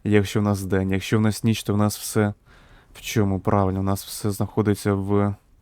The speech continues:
темряві, ні чорта не видно. Ой-ой-ой-ой-ой. Пошов ти в жопу.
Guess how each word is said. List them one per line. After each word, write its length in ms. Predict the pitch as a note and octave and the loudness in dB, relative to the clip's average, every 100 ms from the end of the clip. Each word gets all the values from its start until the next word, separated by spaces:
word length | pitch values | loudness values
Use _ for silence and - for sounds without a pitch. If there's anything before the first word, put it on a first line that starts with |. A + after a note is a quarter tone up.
| _ _ _ _ - | _ _ _ _ 0
темряві, 480 | A#2 B2 G#2 G2 | 2 4 4 2
ні 80 | G2 | 0
чорта 300 | F#2+ G#2 - | -2 -4 -2
не 140 | G2+ G2 | -2 0
видно. 380 | G2 G2 G2+ G#2 - _ - - - - - - - - - - - - - - | 0 0 -4 -6 -14 _ -20 -20 -20 -20 -20 -20 -20 -20 -20 -20 -20 -20 -20 -4
Ой-ой-ой-ой-ой. 1040 | D#3 D3+ D3+ D#3+ D3+ D#3+ D3 D3+ D#3 D#3 - - - - _ - _ | 2 4 6 6 6 6 6 6 6 4 4 0 -18 -20 _ -20 _
Пошов 400 | - B2 - C3+ | 0 0 2 0
ти 120 | A#2+ C#3+ | 2 0
в 80 | |
жопу. 400 | B2+ D3 B2 G#2+ | 2 0 2 -2